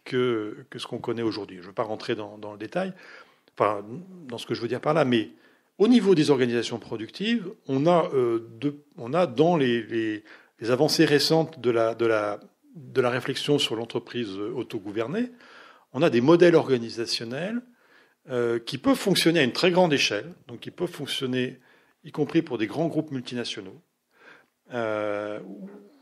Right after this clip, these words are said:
ou des grands groupes, euh, nationaux, par exemple, euh, la S N C F ou E D F.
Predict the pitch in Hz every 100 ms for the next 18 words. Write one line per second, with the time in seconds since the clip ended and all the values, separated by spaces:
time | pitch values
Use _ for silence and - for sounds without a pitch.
0 | - 120 120 117 127 113 120 131 - 107
1 | 101 101 143 101 120 - 113 101 - 98
2 | 90 95 104 - 98 92 98 101 - 101
3 | - 104 151 156 - 104 110 117 107 120
4 | 202 -